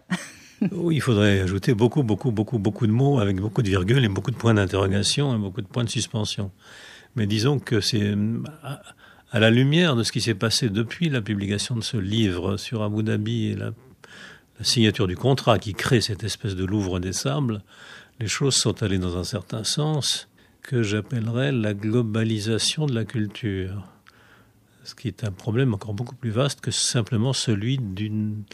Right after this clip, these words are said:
Speaker 2: d'un Louvre bis, d'un Louvre en annexe à Abu Dhabi. Globalisation de la culture, ce qui pose des problèmes.
Speaker 1: Oui, beaucoup de problèmes.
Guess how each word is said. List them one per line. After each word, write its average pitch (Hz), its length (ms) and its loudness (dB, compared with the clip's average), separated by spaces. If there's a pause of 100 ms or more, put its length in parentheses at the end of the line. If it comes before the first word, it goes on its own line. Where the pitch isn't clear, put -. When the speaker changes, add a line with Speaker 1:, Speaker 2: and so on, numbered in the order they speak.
(480)
Speaker 2:
d'un 107 220 -2
Louvre 104 440 2
bis, 104 360 0
d'un 107 160 -2
Louvre 98 300 -4
en 92 260 -2
annexe 101 420 -2
à 104 80 -2
Abu 98 200 -4
Dhabi. 101 340 -8 (500)
Globalisation 107 640 0
de 101 60 -4
la 107 80 -6
culture, 117 480 -12
ce - 80 -20
qui - 100 -12
pose 123 300 -4
des 104 100 -2
problèmes. 104 460 -8 (340)
Speaker 1:
Oui, 180 360 -2
beaucoup 196 440 0
de 165 120 0
problèmes. 175 440 -2